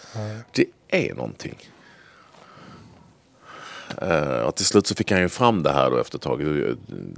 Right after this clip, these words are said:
Speaker 2: jag såg att han tyckte det var otroligt, eh, svårt att trycka fram det. "Vi kommer inte förlänga ett avtal." Och då satt vi ju mitt i frukosten. <laughs> Så kändes det liksom bara så.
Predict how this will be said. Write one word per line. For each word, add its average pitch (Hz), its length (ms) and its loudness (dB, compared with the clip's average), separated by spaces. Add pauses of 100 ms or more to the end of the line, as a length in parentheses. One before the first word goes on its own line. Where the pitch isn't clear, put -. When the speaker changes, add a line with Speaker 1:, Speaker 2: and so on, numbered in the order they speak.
(680)
Speaker 2:
jag 55 320 -6
såg - 360 -2
att - 200 -2
han - 100 -8
tyckte - 280 -8
det - 60 -6
var - 220 -2
otroligt, - 720 -6
eh, - 60 -4 (1800)
svårt - 560 4
att 64 220 -4 (420)
trycka - 220 -6
fram - 300 -8
det. - 100 -8
"Vi 67 220 -6
kommer - 200 -14
inte - 160 -14
förlänga - 260 -10
ett - 140 -10
avtal." - 420 -10 (920)
Och - 60 -16
då 69 60 -8
satt - 200 0
vi 170 40 4
ju 53 160 0 (1300)
mitt - 260 -4
i - 20 -10
frukosten. - 500 -4 (100)
<laughs> - 60 -20
Så - 180 -8
kändes - 320 -4
det - 100 -6
liksom - 240 -4
bara 85 140 4
så. - 140 -14